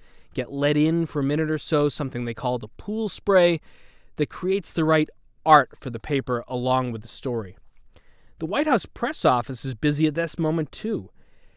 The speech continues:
helping the pool of reporters understand the substance through background briefings by people that are known as senior administration officials and making clear who was and wasn't in the room.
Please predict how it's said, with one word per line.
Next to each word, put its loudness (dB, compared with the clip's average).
helping 0
the 2
pool 2
of -2
reporters 0
understand 0
the -6
substance -4
through -4
background 0
briefings -8
by -2
people -4
that 0
are -2
known -2
as -4
senior 2
administration -4
officials -4
and -2
making -2
clear 0
who 0
was 2
and 2
wasn't 0
in -4
the -4
room. -8